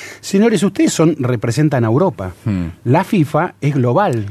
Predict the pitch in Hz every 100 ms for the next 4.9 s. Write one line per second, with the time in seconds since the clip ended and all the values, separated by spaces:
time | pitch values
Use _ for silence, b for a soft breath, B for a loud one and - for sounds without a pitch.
0 | - - 147 143 247 220 - 131 123 117
1 | 110 107 113 - - 151 180 - 220 285
2 | 277 - 185 208 151 135 135 120 127 117
3 | 113 120 156 208 220 214 175 160 190 165
4 | 139 131 131 120 120 110 110 110